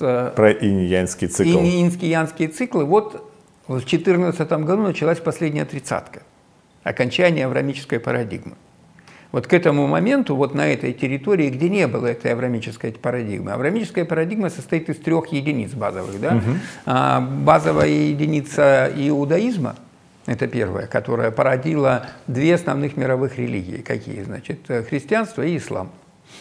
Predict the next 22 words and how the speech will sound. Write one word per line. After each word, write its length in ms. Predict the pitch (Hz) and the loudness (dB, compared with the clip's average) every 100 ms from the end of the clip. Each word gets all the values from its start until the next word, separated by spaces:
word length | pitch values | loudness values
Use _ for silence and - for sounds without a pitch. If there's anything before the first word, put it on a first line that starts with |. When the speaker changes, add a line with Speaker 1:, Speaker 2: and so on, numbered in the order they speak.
| - | -8
Speaker 1:
Вот 220 | 165 214 185 | 0 0 0
здесь 280 | 214 247 | -2 0
вот 160 | 214 185 | 0 0
это 160 | 190 180 | 0 0
вот, 240 | 175 180 - | -2 -4 -6
собственно 380 | 175 - 170 156 | -6 -4 -6 -4
говоря, 240 | 165 160 | 0 0
оно 180 | 156 151 | 0 -4
соединилось. 640 | - 147 131 117 104 104 | -4 -4 -2 -4 -4 -8
То 140 | - 117 | -8 -10
есть 100 | - | -2
хазары 560 | 135 131 240 220 196 - - - - - | 0 4 4 4 0 -2 -16 -20 -20 -2
развалились 720 | 147 160 147 160 156 156 147 | 2 2 4 4 4 -2 -2
к 60 | - | -2
этому 300 | - 147 143 | -2 -2 -2
времени, 440 | 143 139 135 131 | 0 0 0 -4
значит, 340 | 127 135 127 127 | -4 -6 -6 -2
хазарский 460 | 131 131 127 143 | 0 0 0 -6
каганат 460 | 123 131 123 123 113 | -8 -4 -2 -2 -2
закончился. 760 | 117 - 117 113 113 117 113 - - - | -4 -4 -6 -6 -8 -4 -6 -8 -20 -6
А 140 | 131 131 | 0 2
мы 360 | 208 247 226 | 4 2 0